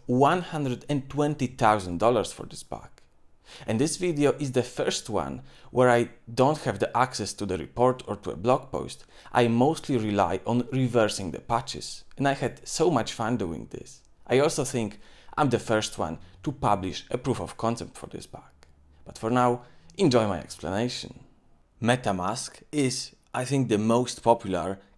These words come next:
crypto wallet that works as a browser extension. The pros of this approach is that the website can directly interact with your wallet and you only have to click confirm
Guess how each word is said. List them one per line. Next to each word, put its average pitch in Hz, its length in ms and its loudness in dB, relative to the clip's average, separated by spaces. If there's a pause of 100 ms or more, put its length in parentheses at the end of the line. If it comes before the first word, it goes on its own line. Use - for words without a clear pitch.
crypto 139 360 2
wallet 92 440 0
that - 160 0
works 98 340 -4 (140)
as 92 160 -6
a 87 40 -10
browser 101 380 2
extension. - 640 -10 (600)
The 104 120 0
pros 139 540 2
of 95 200 -2
this 131 180 0
approach 90 520 -2 (240)
is 143 140 -4
that 120 240 -2
the 104 80 2
website 107 520 0 (100)
can 135 200 0
directly 117 680 0
interact 95 640 -4
with 107 160 -4
your 92 160 0
wallet 123 400 -2 (380)
and 175 120 2
you 160 140 0
only 131 220 2
have 101 240 -2
to 101 80 -4
click 110 380 -4 (200)
confirm 95 600 0